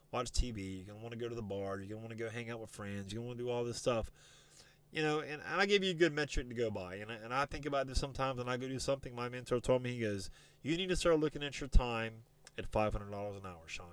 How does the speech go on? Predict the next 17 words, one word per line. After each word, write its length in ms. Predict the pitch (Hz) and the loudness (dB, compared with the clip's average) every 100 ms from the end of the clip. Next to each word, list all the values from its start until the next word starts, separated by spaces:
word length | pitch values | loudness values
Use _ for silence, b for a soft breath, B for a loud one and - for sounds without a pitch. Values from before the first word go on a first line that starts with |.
| 98 | -14
You 80 | |
need 140 | 127 113 | -12 -12
to 80 | 90 | -4
value 400 | 107 123 156 160 | 0 2 2 0
your 160 | 160 | -2
time 380 | - 135 123 110 | -2 0 0 -4
at 80 | 80 | -10
five 400 | - - 151 180 | -6 6 8 8
hundred 160 | 175 170 | 6 4
dollars 340 | 160 156 151 | 6 6 4
an 80 | 147 | 2
hour. 380 | 123 104 104 107 b b b b b | 0 0 -2 -6 b b b b b
And 120 | 101 - | -10 -6
anything 520 | 190 247 262 262 254 | 0 2 4 4 4
that 180 | 254 - | 0 0
you 140 | 262 | 0
do, 480 | 254 262 180 143 143 | 6 12 12 12 4